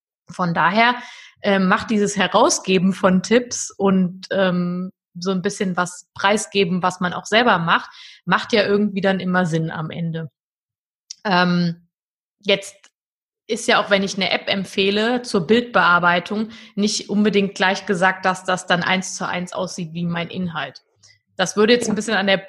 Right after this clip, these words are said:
Speaker 1: an der Person liegen, die das dann in Anspruch nimmt, ne? Wenn ich ihr aber nur sage, ich,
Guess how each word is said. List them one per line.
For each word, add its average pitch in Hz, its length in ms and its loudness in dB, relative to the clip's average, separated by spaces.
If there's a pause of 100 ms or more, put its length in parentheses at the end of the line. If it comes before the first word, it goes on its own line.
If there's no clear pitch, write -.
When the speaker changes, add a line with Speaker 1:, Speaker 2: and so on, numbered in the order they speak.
(160)
Speaker 1:
an 196 140 2
der 185 60 0
Person 208 420 2
liegen, 214 320 4
die 185 100 0
das 196 200 2
dann 190 420 0
in 170 160 -4
Anspruch 170 480 -2
nimmt, 147 380 -10
ne? 180 100 -2
Wenn 190 140 2
ich 196 120 -4
ihr 190 160 0
aber 190 160 2
nur 202 280 -2
sage, 202 280 2
ich, - 220 -8